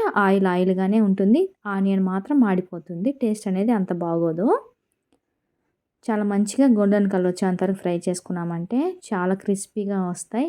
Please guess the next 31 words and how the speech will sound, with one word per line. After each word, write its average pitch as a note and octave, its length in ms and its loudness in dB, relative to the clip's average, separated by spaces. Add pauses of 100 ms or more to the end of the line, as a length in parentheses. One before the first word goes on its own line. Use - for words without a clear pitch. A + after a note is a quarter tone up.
(160)
అలాగే F3+ 340 -4
టేస్ట్ G3 320 -2
కూడా A3 120 2 (100)
చాలా F3+ 160 -2 (100)
సింపుల్గా F#3+ 460 0 (120)
చాలా F3+ 380 -2
బాగుంటుంది. F3 560 -2 (800)
ఈవినింగ్ G#3+ 400 0
టైమ్ F3+ 240 -2
అయితే, F3+ 220 -2 (220)
టీ G#3 100 -6 (100)
టైంకి F3+ 340 -6
అయితే F3 180 -4 (120)
చాలా F#3 240 0 (100)
చాలా F3+ 260 0
బాగుంటుంది. E3+ 460 -2 (120)
ఒకసారి F#3 320 -2
ఈ F3+ 60 0
విధంగా F3 340 -2
మీరు F#3 220 0
కూడా F#3 120 0 (100)
ట్రై F3 160 -8 (120)
చేయండి. F3 360 0
ఫస్ట్ G3 220 -2
టైమ్ G3 200 4
ట్రై F3 100 0 (100)
చేసినా F3 300 -4
కూడా A3 100 0 (120)
చాలా F3+ 280 -2
బాగా F#3 200 -2
కుదురుతుంది. F3 600 -6